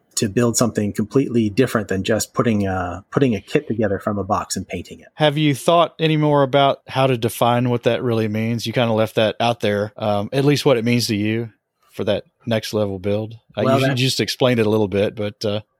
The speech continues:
Speaker 1: It's, it's a, it was a difficult one to sort of nail down because I, I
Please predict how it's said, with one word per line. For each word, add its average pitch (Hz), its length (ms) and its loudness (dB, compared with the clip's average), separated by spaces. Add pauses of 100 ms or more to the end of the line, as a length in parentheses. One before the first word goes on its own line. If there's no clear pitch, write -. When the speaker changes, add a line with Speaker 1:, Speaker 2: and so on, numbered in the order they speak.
Speaker 1:
It's, 185 340 -2
it's 170 240 -4
a, 131 200 -2
it 170 60 0
was 165 160 4
a 156 60 2
difficult 156 480 0
one 135 180 0
to 120 80 -2
sort 123 200 -2
of 110 100 -2
nail 120 220 -2
down 127 260 -2
because 110 500 -6
I, 101 140 -8 (120)
I 117 200 -6